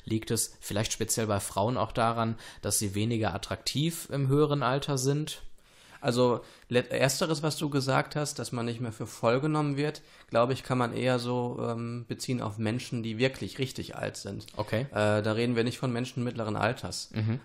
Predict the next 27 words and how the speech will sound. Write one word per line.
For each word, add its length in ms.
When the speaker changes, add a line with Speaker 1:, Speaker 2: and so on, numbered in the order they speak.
Speaker 2:
Das 480
mit 120
der 120
Attraktivität 920
könnte 400
durchaus 640
ein 480
Grund 260
sein, 460
weil 200
wir 100
ja, 300
ich 100
möchte 240
jetzt 180
nicht 140
pauschalisieren, 680
aber 180
ich 140
würde 140
schon 260
sagen, 380
dass, 420
äh, 160
für 200
viele 280
Männer 540